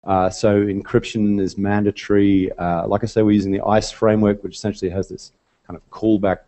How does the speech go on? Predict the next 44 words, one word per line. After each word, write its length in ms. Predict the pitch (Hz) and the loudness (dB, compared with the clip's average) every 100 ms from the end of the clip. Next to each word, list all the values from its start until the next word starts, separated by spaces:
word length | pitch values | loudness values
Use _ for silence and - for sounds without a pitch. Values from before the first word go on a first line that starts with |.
| _ - | _ -6
mechanism, 680 | 90 - 101 92 92 - _ | -4 -2 -2 -2 -4 -10 _
which 140 | - | -18
is 240 | 82 - - | -16 -16 -10
really 160 | 95 92 | -6 -2
useful. 440 | 92 - 101 92 _ _ _ _ _ | -4 -4 -10 -10 _ _ _ _ _
Um, 340 | - 104 110 113 | 0 2 2 2
and 140 | 131 | 2
the 80 | 131 | 2
fact 320 | - 175 190 | 2 -2 -2
that 140 | 156 123 | -4 2
WebRTC 760 | 123 120 - 107 - - 120 | 4 4 2 -4 -8 0 0
is 100 | 104 | 0
built 280 | - 117 113 | 0 0 0
into 160 | 113 95 | -4 -4
the 100 | 87 | -2
browser, 540 | 98 92 92 85 - - - | 0 0 0 -4 -12 -18 -16
in, 200 | 107 113 | -14 -8
I 120 | 104 113 | -4 -4
think, 400 | - - 101 - | -4 -10 -10 -8
makes 260 | 98 95 - | -8 -8 -8
it, 100 | 95 _ _ _ _ - | -14 _ _ _ _ -10
you 60 | |
know, 80 | 90 | -8
inherently 760 | 90 107 110 123 110 101 95 | -4 0 0 2 2 4 2
a 100 | - | 0
lot 220 | 101 110 120 | 0 0 0
more 140 | 104 | -4
secure 600 | - - - 113 101 95 | -6 -18 -2 2 4 2
than 140 | 92 | 0
approaches 640 | 90 - 98 - 98 92 - | -6 -4 -4 -2 -8 -10 -6
where 100 | 95 | -4
you 140 | 90 | -4
have 160 | 90 92 | -6 -10
to 100 | 95 | -10
download 520 | 92 90 92 107 117 | -10 -4 2 4 4
a 40 | |
plugin, 440 | 110 113 110 107 98 | 2 2 2 2 0
install 420 | 87 - 117 113 | -4 -2 2 2
a 60 | 98 | 2
plugin, 440 | 104 104 104 101 | 0 2 2 2
users 280 | 98 87 90 | -2 -4 -6
have 180 | 92 - | -8 -6
to 160 | 90 - | -8 -6
update, 460 | 92 - 95 92 | -8 -2 2 2